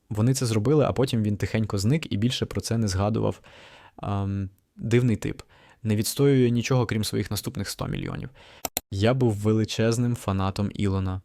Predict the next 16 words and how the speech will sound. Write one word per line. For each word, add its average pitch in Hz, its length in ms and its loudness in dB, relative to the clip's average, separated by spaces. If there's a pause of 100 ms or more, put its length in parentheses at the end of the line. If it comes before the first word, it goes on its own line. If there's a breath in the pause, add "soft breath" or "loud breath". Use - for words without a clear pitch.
(920)
Але 101 200 0
коли 104 240 2
він 104 140 2
почав 101 360 0
виступати 101 640 -2
антивоук 101 680 0
під - 180 -6
час 95 260 -2
ковід, 107 440 0 (540 soft breath)
я 101 240 0
перейшов 98 540 0
від 98 120 -4
фаната 98 380 -2
до 101 140 0
нейтрального 98 560 0
ставлення. 92 560 -2